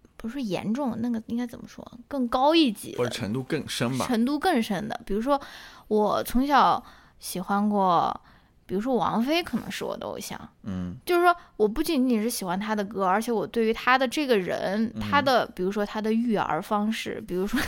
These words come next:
Speaker 1: <laughs> 比如说她的婚姻观，比如说她的恋爱观，比如说她的爱情观，我都是非常认同的。所以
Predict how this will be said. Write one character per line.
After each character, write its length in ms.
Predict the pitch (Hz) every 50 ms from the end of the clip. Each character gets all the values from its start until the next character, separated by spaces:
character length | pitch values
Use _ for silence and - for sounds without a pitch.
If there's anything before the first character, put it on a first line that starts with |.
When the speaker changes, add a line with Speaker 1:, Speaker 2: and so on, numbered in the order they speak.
| - - - 392 - 427 392
Speaker 1:
<laughs> 460 | 392 302 - - - - - - -
比 80 | - 233
如 60 | 277
说 100 | 339 359
她 160 | - - 440
的 100 | 403 359
婚 220 | - - 330 320 320
姻 200 | 311 320 311 302
观， 320 | 285 294 285 294 294 285
比 80 | 233 202
如 60 | 208
说 100 | 240 254
她 200 | - - 294 285
的 120 | 254 262
恋 160 | 262 254 254
爱 160 | 254 233 202 185
观， 320 | 165 - 202 214 214 214
比 80 | 196 185
如 80 | 190
说 60 | 214
她 60 | 220 240
的 80 | 247
爱 200 | - - 254 233
情 280 | 208 - - 175 180 180
观， 200 | 185 185 180 175
我 140 | 180 - -
都 140 | 220 254
是 40 | 294
非 120 | 285 320 330
常 160 | 311 294 294
认 240 | 277 294 247 202 180
同 280 | - - - - -
的。 140 | 95 - -
所 160 | 214 - 254
以 80 | 254